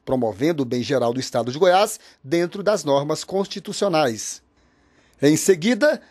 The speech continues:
dois deputados discursaram, representando as bancadas de situação e de oposição. Primeiro, o deputado Luiz César Bueno, do P T, falou em nome dos partidos de oposição. Em seguida,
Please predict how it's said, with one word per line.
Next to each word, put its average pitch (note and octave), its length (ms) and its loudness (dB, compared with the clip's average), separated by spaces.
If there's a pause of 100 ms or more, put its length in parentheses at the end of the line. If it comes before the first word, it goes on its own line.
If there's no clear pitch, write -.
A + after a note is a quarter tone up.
(140)
dois G3+ 260 4
deputados F3+ 600 0
discursaram, F3+ 760 0 (140)
representando B2+ 720 -4
as B2 100 2
bancadas B2 500 0
de A#2 120 -6
situação G#3 680 0 (220)
e G#3+ 100 -4
de D#3+ 200 -2
oposição. F3+ 720 2 (1000)
Primeiro, G3+ 640 4 (160)
o C3+ 80 -6
deputado D3 560 2
Luiz D#3+ 220 -2
César D3+ 360 0
Bueno, G#3 480 2 (120)
do B2+ 100 -6
P G3 160 2
T, G#3+ 340 4 (160)
falou G#3+ 380 2
em A3 60 -2
nome F#3+ 240 -2
dos G3 160 -6
partidos F3+ 440 -4
de E3+ 80 -2
oposição. F#3 680 2 (720)
Em C3+ 100 6
seguida, F3+ 600 4